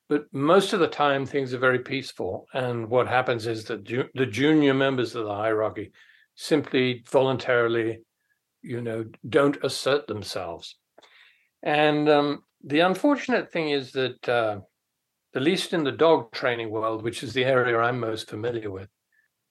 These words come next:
and this goes back to the nineteenth century, primarily in the training of military dogs, which is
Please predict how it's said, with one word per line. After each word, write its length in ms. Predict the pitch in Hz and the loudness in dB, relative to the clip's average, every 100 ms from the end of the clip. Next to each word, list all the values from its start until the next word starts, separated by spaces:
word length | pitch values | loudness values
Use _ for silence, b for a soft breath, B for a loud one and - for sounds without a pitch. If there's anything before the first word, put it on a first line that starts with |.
| _ | _
and 120 | - 151 | -4 0
this 120 | - | 2
goes 280 | - 156 - | 6 6 6
back 300 | 143 151 - | 2 2 -2
to 100 | 127 | -6
the 100 | 120 | -2
nineteenth 500 | 123 131 - 113 107 | -2 -2 -4 -10 -6
century, 560 | 131 120 - 95 107 _ _ _ _ - | -6 -4 -6 -10 -12 _ _ _ _ -6
primarily 600 | - 135 135 151 160 143 | 0 2 4 6 6 4
in 120 | 127 | 2
the 100 | 123 | -2
training 720 | 113 - 143 143 139 131 127 - | -4 0 2 2 2 -2 -4 -6
of 140 | 110 | -8
military 580 | 110 135 151 147 117 90 | 0 4 4 2 -8 -10
dogs, 540 | 85 80 92 95 - _ | -8 -8 -8 -12 -20 _
which 200 | 113 98 | -14 -10
is 260 | 117 101 | -10 -10